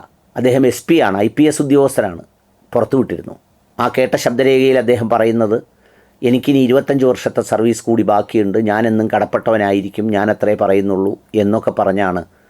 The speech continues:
അദ്ദേഹം പരാമർശിക്കുന്നത്. അദ്ദേഹം ഇപ്പോൾ അവധിയിൽ പ്രവേശിച്ചു. മരം മുറിച്ച് ഡൈനിങ് ടേബിൾ പണിഞ്ഞു എന്നതാണ് കേസ്. <laughs> നമ്മളൊക്കെയും ഇവരുടെ കൂട്ട് ഉന്നത പോലീസ് ഉദ്യോഗമൊന്നുമുള്ള ആളുകളല്ല.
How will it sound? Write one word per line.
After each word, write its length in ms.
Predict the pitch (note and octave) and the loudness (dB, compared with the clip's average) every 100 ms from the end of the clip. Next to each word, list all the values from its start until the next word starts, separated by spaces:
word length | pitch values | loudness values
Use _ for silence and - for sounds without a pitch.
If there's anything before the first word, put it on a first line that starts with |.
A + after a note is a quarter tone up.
| _ - | _ -8
അദ്ദേഹം 340 | G#2 G#2+ A2 G#2+ | -2 -2 0 0
പരാമർശിക്കുന്നത്. 680 | G2 G2 F#2+ - F2+ F#2 F#2 | 0 0 -2 -6 -6 -2 0
അദ്ദേഹം 320 | F#2+ G2+ A2 | 0 0 0
ഇപ്പോൾ 260 | G2 - F#2+ - - | -2 0 -2 -2 -8
അവധിയിൽ 420 | G#2 G2 G#2 G#2+ G2 | -4 -2 0 0 0
പ്രവേശിച്ചു. 600 | F#2+ F#2+ F#2 - - - _ _ _ _ - | 0 0 0 -6 -18 -20 _ _ _ _ -6
മരം 340 | A2 A#2+ D3 | -2 0 2
മുറിച്ച് 420 | D3 A#2 G#2+ A#2 A2+ - - | 2 0 -2 -2 -2 -4 -4
ഡൈനിങ് 400 | G#2+ A2+ B2+ B2+ | 0 2 2 2
ടേബിൾ 240 | B2 A#2 A#2 | 2 2 2
പണിഞ്ഞു 340 | G#2 G2 G2 G2 | 0 -2 0 0
എന്നതാണ് 400 | F#2 F2+ E2+ D#2+ | 0 0 -2 -2
കേസ്. 380 | - F2 - C#2+ - _ - - _ _ | -6 -6 -6 -10 -10 _ -20 -20 _ _
<laughs> 840 | B2 C3 - A2+ - A2 - - - _ _ - - - _ _ | -6 -6 -8 -10 -8 -10 -10 -14 -14 _ _ -20 -20 -20 _ _
നമ്മളൊക്കെയും 720 | G#2 G2+ G#2+ B2 A2+ B2 A#2 G#2 _ - | -4 -2 0 0 0 0 0 -4 _ -2
ഇവരുടെ 300 | A2+ A#2 A#2+ | 0 2 2
കൂട്ട് 320 | A2+ G2 A#2 A2 - | 0 0 -2 -4 -4
ഉന്നത 300 | A2+ A2 A#2+ A#2 | -2 0 0 0
പോലീസ് 400 | G#2+ G#2+ A2 A2+ | 0 0 0 -2
ഉദ്യോഗമൊന്നുമുള്ള 640 | G#2+ A2 G#2+ F#2+ G2 F#2 | 0 2 2 0 0 2
ആളുകളല്ല. 500 | F2+ F2+ F2+ F2 E2+ | 2 2 2 0 -2